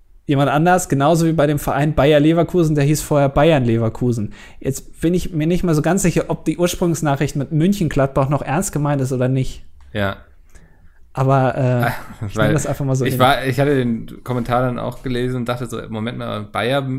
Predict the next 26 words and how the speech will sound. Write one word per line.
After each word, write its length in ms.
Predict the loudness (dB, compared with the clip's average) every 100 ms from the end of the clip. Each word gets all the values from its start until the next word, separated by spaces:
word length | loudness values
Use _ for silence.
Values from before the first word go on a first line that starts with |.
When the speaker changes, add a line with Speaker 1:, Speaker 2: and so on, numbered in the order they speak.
| -8
Speaker 2:
das 140 | -12 -12
ist 160 | -10
doch 100 | -8
wegen 160 | -6 -6
des 120 | -8
Sponsors. 760 | -6 -4 -2 -2 -2 -4 -12 _ _ _ -6
Speaker 1:
Hm. 220 | -2 -2 -4 -10 -10
Speaker 2:
Da 180 | -6
hat 200 | -6 -6
auch, 240 | -8 -8 -10
ähm, 220 | -10 -10
glaub 180 | -10 -12
ich, 140 | -14 -18 -20 -18
Dan 200 | -10 -6
Säuse 380 | -6 -4 -4 -4
dann 120 | -8 -8
auch 120 | -12
geschrieben, 380 | -14 -10 -6 -6
genau, 400 | -4 -2 -4 -6
tatsächlich 460 | -10 -10 -10 -10
stammt 180 | -10 -10
der 80 | -8
Name 180 | -6 -6
vom 140 | -10
Unternehmer 500 | -10 -6 -2 0 0
Bayer, 480 | 0 0 0 -2